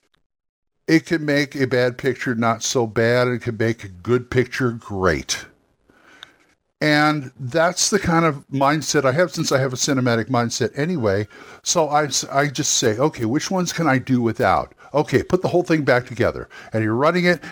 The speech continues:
so, "Oh gosh, we gotta get out of here in thirty minutes. All right, I'll just take the scene out and give the information to this guy." Boom, you're done. I mean, not you're done, but you're, you gotta just keep going.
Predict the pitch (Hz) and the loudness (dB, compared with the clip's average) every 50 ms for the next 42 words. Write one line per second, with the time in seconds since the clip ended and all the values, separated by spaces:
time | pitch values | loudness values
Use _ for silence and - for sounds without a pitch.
0 | - - - 143 127 - 143 151 151 139 123 127 135 131 127 123 - - 139 131 | -12 -8 -6 -6 -2 2 2 2 2 2 0 0 0 0 0 0 -2 -4 -2 0
1 | 131 131 127 135 127 127 123 120 120 131 127 120 120 135 123 117 120 113 120 117 | 0 0 2 2 2 2 2 0 0 -2 -2 -2 0 0 0 0 0 -2 -4 -4
2 | 107 104 - - - 135 127 123 120 117 110 113 110 113 113 110 123 - - - | -6 -8 -10 -2 -2 0 2 2 0 0 0 0 0 0 -2 -6 -10 -10 -2 -4
3 | 120 - - - - - - - 131 117 113 101 - 107 110 113 107 - 110 113 | -4 -4 -2 -6 -4 -4 -2 -2 -2 -2 -2 -2 0 2 2 2 0 -2 -6 -6
4 | 110 110 113 101 110 107 107 110 - 101 92 98 92 - - 87 85 123 120 - | -4 -4 -4 -2 -2 -4 -4 -4 -6 -6 -6 -6 -6 -6 -8 -4 -2 0 0 0
5 | - 76 - - - _ _ _ _ - - - - - - - - _ _ 170 | -2 -4 -6 -8 -12 _ _ _ _ -20 -20 -20 -20 -20 -20 -20 -20 _ _ 0
6 | 175 160 101 - - _ _ _ 131 123 117 147 123 110 82 - - _ _ _ | 0 0 -2 -6 -16 _ _ _ -4 -2 0 2 0 0 0 -4 -12 _ _ _
7 | _ - 143 143 139 - 139 139 143 156 143 127 117 113 139 123 101 92 117 - | _ -2 0 0 0 -6 -2 -2 0 0 0 0 0 2 2 0 2 0 -2 -4
8 | - _ - 123 123 123 117 113 107 - _ _ _ _ _ 131 135 143 147 139 | -4 _ -6 0 2 2 2 2 -2 -8 _ _ _ _ _ -6 0 0 2 0
9 | 143 127 143 135 - - 139 127 - 151 143 156 127 - | 0 -2 -6 -6 -6 -6 -10 -2 0 0 0 0 -4 -8